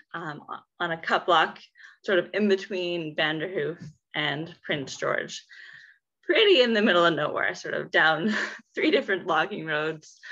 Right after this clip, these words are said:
Uh, we camped there for, I was there for just over a month. So a bit of a sh-,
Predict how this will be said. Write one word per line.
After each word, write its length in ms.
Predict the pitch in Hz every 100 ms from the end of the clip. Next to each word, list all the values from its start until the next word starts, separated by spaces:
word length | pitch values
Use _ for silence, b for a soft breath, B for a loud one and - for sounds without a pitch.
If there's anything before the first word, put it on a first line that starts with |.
| B B
Uh, 400 | - 165 - 156 151
we 120 | 165
camped 460 | - 214 147 - -
there 340 | 143 139 185
for, 100 | 147
I 180 | 139 160
was 120 | 220
there 220 | 185 165
for 80 | 214
just 200 | 214 233
over 200 | 247 165
a 80 | 151
month. 360 | 147 135 - _ _ _ B B B
So 380 | - 143 - 170 196 214
a 20 |
bit 140 | 202
of 60 | 160
a 60 | 170
sh-, 140 | -